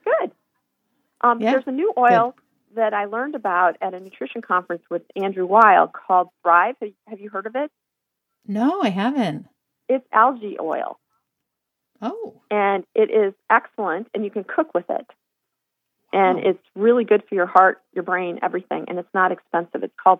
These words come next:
Speaker 1: Thrive, T H R I V E. Excellent for you.
Speaker 2: Oh, that's exciting. Okay, it's, 'cause I've heard great things about algae.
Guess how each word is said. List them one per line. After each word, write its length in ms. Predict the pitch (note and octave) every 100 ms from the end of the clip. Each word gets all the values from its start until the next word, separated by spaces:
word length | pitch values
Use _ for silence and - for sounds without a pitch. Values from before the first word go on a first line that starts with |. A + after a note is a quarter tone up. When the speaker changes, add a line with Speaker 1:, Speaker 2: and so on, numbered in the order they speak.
| _
Speaker 1:
Thrive, 380 | F#3 F3+ D#3+ - _ _
T 80 | A3+
H 160 | F#3 F#3
R 240 | F#3 F3+ -
I 180 | E3+
V 120 | E3 F3 -
E. 240 | E3 - _ _ _ _ _
Excellent 440 | G#3+ - - D#3+ -
for 60 | -
you. 220 | E2 - - _ _ _ _ _ _ _ _ _
Speaker 2:
Oh, 80 | G3
that's 260 | E3 G#3+ -
exciting. 480 | - - D#3 D3+ D3
Okay, 260 | G3 D#3
it's, 140 | D#3 -
'cause 280 | - -
I've 140 | A3 A3
heard 140 | F#4 A#3+
great 200 | A#3+ A3+
things 200 | E3 D3+
about 180 | C#3+
algae. 500 | D3 E3+ D#3+ - -